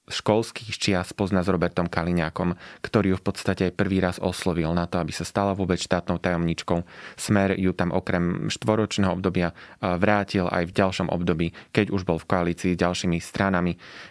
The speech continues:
a naozaj veľmi za ňu bojoval aj, aby sa stala ústavná sudkyňa. Je to jednoznačne veľká chránenkina a spojenkyňa Smeru.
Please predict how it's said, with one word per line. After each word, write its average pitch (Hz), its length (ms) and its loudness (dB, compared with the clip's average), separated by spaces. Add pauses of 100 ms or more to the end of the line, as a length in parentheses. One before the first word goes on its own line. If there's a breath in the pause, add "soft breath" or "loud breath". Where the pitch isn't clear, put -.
a 92 80 0
naozaj 92 560 2
veľmi 101 240 4
za 95 160 2
ňu 90 160 2
bojoval 87 480 2
aj, 90 160 0
aby 87 240 -2
sa 92 100 -2
stala 87 300 0
ústavná 87 400 -2
sudkyňa. 90 560 0 (400 loud breath)
Je 110 80 4
to 101 160 2
jednoznačne 95 800 0
veľká 92 480 -2
chránenkina 87 560 0
a - 80 -4
spojenkyňa 82 560 -2
Smeru. 82 400 -4